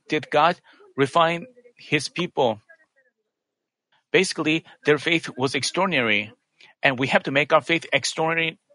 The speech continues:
extraordinary as well, and we have to make efforts.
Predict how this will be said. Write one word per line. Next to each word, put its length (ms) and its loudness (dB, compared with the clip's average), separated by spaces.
extraordinary 600 0
as 140 0
well, 300 2
and 120 2
we 120 -4
have 160 0
to 100 -8
make 300 -4
efforts. 640 -4